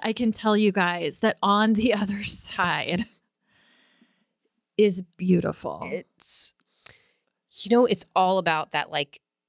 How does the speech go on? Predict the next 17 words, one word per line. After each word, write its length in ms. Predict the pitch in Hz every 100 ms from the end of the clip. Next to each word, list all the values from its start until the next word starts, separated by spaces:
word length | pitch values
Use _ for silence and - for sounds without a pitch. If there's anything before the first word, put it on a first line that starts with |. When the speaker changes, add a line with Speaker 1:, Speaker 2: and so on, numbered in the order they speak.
| -
Speaker 2:
uncertainty. 720 | 160 139 160 - 151 - 156 _ _ _ _ _
Speaker 1:
Yeah. 160 | 208 - _ _ _ -
Speaker 2:
You 120 | 202
know, 260 | 185 185 202
like, 240 | 190 180
that 220 | 202 180 - _ _
we 440 | 208 208 208 214 202
want 500 | 180 180 165 165 165
to 100 | 185
be 140 | 170
able 180 | 165 151
to 100 | -
predict 460 | 160 170 - 147 -
how 260 | - 151 151
it's 140 | 160
gonna 140 | 214
feel, 380 | 220 151 131 175